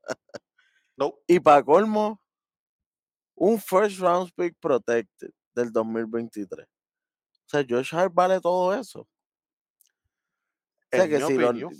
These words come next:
Speaker 2: que si los Knicks hubieran tratado de conseguir a Durant, se iba once jugadores de doce.
Speaker 1: Ah, cómodo, <laughs> cómodo. Cam Reddish,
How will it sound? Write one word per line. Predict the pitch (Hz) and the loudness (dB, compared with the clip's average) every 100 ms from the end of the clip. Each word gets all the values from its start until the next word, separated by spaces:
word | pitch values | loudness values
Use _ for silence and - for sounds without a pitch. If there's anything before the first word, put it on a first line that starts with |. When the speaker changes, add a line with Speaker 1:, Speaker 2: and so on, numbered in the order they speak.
| _ | _
Speaker 2:
que | - 135 | -6 -2
si | 139 | 0
los | 127 117 | 0 0
Knicks | 117 120 | -4 -4
hubieran | 156 160 165 160 - | 2 4 4 -2 -4
tratado | 156 151 143 151 | 0 2 4 4
de | 156 | 4
conseguir | 143 151 147 143 151 | 0 -4 -2 0 2
a | |
Durant, | 151 143 143 190 - | 2 2 0 -2 -8
se | 165 131 | -4 -2
iba | 123 131 135 127 120 110 98 87 - _ _ _ _ _ _ | 0 0 2 2 2 0 -2 -8 -16 _ _ _ _ _ _
once | 156 170 165 | 2 2 0
jugadores | 147 143 135 131 127 | 2 2 2 0 -2
de | 110 | -2
doce. | 110 131 104 - _ _ _ _ _ _ | -2 -4 -8 -20 _ _ _ _ _ _
Speaker 1:
Ah, | 131 - - | -10 -10 -14
cómodo, | - 156 135 95 _ - | -4 -2 -2 -8 _ -8
<laughs> | 139 110 - _ _ | -6 -6 -10 _ _
cómodo. | 131 135 110 87 - _ 104 104 - | -2 -2 -2 -8 -12 _ -20 -16 -4
Cam | 131 156 | -4 -2
Reddish, | 147 151 160 139 | -2 -2 -4 -10